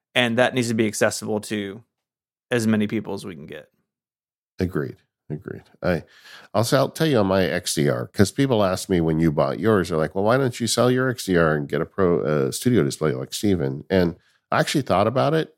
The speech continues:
Speaker 1: Yeah.
Speaker 2: because I am like you. I am driving a Maserati, but I drive it only in parking lots, in
Speaker 1: Mm-hmm.
Speaker 2: essence, with the way I use the screen.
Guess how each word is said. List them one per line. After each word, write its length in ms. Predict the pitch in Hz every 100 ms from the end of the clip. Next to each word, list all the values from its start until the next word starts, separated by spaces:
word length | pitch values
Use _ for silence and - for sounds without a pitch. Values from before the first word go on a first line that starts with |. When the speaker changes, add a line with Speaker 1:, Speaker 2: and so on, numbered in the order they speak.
| -
Speaker 1:
Yeah. 120 | 107
Speaker 2:
because 360 | 95 101 87
I 220 | - 117 117
am 300 | 104 92 80
like 280 | 87 82 110
you. 420 | 120 123 117 107 _ _ _ _ _ -
I 120 | 95
am 140 | 92 87
driving 480 | 95 98 95 95 82
a 40 |
Maserati, 880 | 85 90 87 85 87 101 104 98 -
but 140 | 76 64
I 140 | 78
drive 340 | 73 80 87
it 180 | 85 - -
only 260 | 87 87
in 140 | 85 69
parking 360 | 90 85 101
lots, 520 | 98 101 - - -
in 80 | 147
Speaker 1:
Mm-hmm. 80 | 98
Speaker 2:
essence, 580 | 92 107 104 107 - -
with 280 | 104 98 87
the 80 | 90
way 160 | 90
I 80 | 80
use 240 | 78 85
the 80 | 85
screen. 460 | - - 90 87